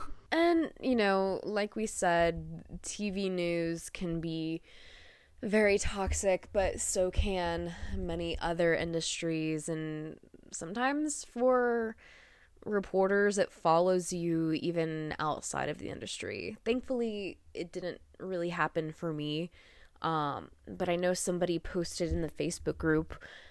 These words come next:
about her experience. She said, "Since I left news in March, I've gone from one toxic public relations manager to the next. And two months into my new public relations job, I am miserable.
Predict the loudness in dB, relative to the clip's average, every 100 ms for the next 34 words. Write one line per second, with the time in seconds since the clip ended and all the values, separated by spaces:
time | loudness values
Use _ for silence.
0 | -20 -8 -2 4 4 4 2 6 6 4
1 | 2 4 4 4 2 0 -4 -6 -8 -6
2 | -4 -2 4 6 6 4 -4 -6 0 0
3 | 2 6 6 8 6 4 0 2 2 2
4 | 0 0 0 0 -2 -4 -8 -8 -18 -18
5 | -4 0 4 6 4 2 0 0 2 4
6 | 4 4 0 -4 -2 -4 -4 -4 -4 -4
7 | -2 0 2 2 -2 -4 -4 0 0 0
8 | 0 2 2 0 -4 0 2 2 0 -6
9 | -10 -10 -16 -20 -20 -16 -6 -4 -2 2
10 | 4 4 4 4 2 2 0 0 0 0
11 | 0 2 2 2 2 0 2 2 2 0
12 | -6 -2 0 2 2 -2 -2 0 2 0
13 | 0 -4 -2 0 0 2 2 4 2 0